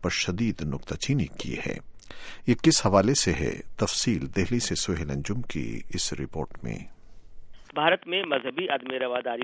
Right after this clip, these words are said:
Speaker 2: سے متعلق امریکی صدر باراک اوباما کے ایک حالیہ بیان کے بعد حزب اختلاف نے برسر اقتدار جماعت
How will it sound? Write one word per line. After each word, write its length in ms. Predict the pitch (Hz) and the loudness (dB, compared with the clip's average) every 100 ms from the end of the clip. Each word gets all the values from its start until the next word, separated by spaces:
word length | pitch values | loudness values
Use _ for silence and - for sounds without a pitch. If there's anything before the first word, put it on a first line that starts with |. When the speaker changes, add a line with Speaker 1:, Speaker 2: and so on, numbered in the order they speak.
| - | -8
Speaker 2:
سے 80 | 117 | -10
متعلق 600 | 117 120 123 - - 135 | -8 -8 -6 -10 -10 -14
امریکی 380 | 123 123 123 123 | -12 -12 -14 -10
صدر 200 | 160 - | -6 -6
باراک 300 | 127 123 123 | -2 0 0
اوباما 360 | 120 113 117 120 | -2 -8 -8 -10
کے 220 | - 139 | -4 -2
ایک 300 | 165 151 - | -2 -4 -6
حالیہ 320 | 120 117 156 175 | -6 -4 -2 0
بیان 240 | 123 110 | 0 -2
کے 140 | 110 117 | -4 0
بعد 260 | 139 139 87 - - - - | 6 6 4 -12 -20 -16 -10
حزب 220 | 131 131 | -8 -2
اختلاف 520 | 160 - 131 143 160 | -2 -2 2 2 2
نے 100 | 160 180 | -2 -4
برسر 320 | 131 120 131 143 | -2 -2 -2 -2
اقتدار 580 | 160 147 123 113 127 | -4 -6 -8 -2 -2
جماعت 360 | 120 120 123 | -2 -2 2